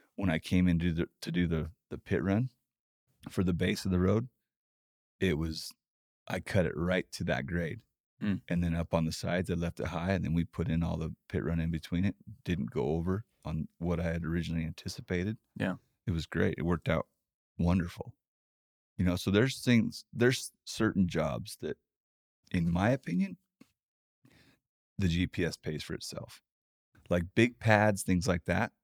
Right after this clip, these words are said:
Speaker 1: like these commercial contractors, they can pay for it in, in one, in one job because of the amount of material they're bringing in that they
Speaker 2: Mm-hmm.
Speaker 1: could be over or under on, and they're, they're perfect.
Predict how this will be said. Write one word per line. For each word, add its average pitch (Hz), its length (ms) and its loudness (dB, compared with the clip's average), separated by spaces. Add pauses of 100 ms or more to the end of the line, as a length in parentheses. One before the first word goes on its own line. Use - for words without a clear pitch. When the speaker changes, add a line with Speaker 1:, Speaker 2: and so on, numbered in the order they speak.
(140)
Speaker 1:
like 87 180 -2
these 85 180 -4
commercial 87 380 -2
contractors, 101 520 -2 (440)
they 101 100 2
can - 160 -4
pay 85 160 -4
for 85 240 -4
it 53 80 -10 (200)
in, 82 200 -4 (600)
in 85 200 2
one, 82 280 0 (200)
in 87 180 0
one 80 200 0
job 78 340 -4 (160)
because - 240 -8
of 80 60 -2
the 78 60 -2
amount 80 180 -2
of 78 40 -2
material 82 300 -2
they're 78 120 -2
bringing 78 320 -2
in 73 180 -6 (400)
that 85 120 -2
they 92 100 4
Speaker 2:
Mm-hmm. 78 60 -2
Speaker 1:
could 80 160 -4
be 82 200 -4
over 80 400 0
or - 200 -4
under 78 300 0
on, 65 260 -10
and 82 140 -4
they're, 80 140 -2 (280)
they're 80 120 -4
perfect. - 580 -10